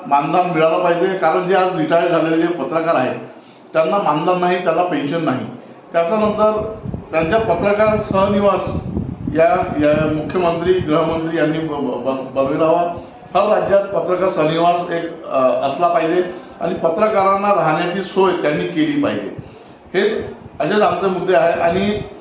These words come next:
एक मुद्दा असाही आहे, ज्या पत्रकारांवर हल्ले होतात आणि ज्या पत्रकारांवर, अ, गंभीर, अ, म्हणजे दुखापत किंवा आणि गंभीर गुन्हे जे दाखल झाले ते गुन्हे दाखल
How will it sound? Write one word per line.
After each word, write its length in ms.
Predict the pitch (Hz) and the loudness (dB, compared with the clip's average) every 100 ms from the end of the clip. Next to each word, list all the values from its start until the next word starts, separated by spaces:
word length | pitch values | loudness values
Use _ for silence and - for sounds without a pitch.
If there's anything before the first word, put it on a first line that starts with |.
| - - - | -14 -12 -2
एक 200 | 196 214 | 0 0
मुद्दा 200 | 208 208 | 0 2
असाही 320 | 175 202 196 | 2 2 2
आहे, 240 | 185 180 | 2 2
ज्या 420 | - 185 214 208 - | 2 2 2 -2 -4
पत्रकारांवर 920 | 160 160 196 190 180 180 185 175 147 | -2 0 0 2 2 2 2 0 0
हल्ले 280 | 151 165 180 | 0 2 2
होतात 420 | 160 147 123 - - - - - - - - - - | 2 2 0 -2 -10 -12 -14 -14 -18 -20 -20 -10 -2
आणि 200 | 127 180 | 0 2
ज्या 160 | 185 | 2
पत्रकारांवर, 800 | 190 175 190 185 185 196 190 175 | 2 0 -2 0 2 0 -2 -2
अ, 100 | 165 160 143 143 - - - - 127 | 0 0 -2 -6 -12 -16 -20 -18 -6
गंभीर, 360 | 151 180 214 190 | -2 0 0 0
अ, 340 | 156 156 147 285 - - | -4 -2 0 -2 -8 -12
म्हणजे 260 | 139 151 180 | -4 -2 0
दुखापत 520 | 151 151 175 180 180 | 0 0 0 2 0
किंवा 160 | 185 175 | 2 2
आणि 240 | 170 175 | 0 -2
गंभीर 300 | 156 156 165 | -4 0 0
गुन्हे 280 | 175 156 190 | 0 2 0
जे 320 | 170 131 139 | 0 -4 -4
दाखल 320 | 170 - 175 | 0 0 0
झाले 200 | 165 175 | 0 0
ते 60 | 185 | 0
गुन्हे 280 | 165 151 180 | 0 0 0
दाखल 360 | 156 - 175 | 0 0 0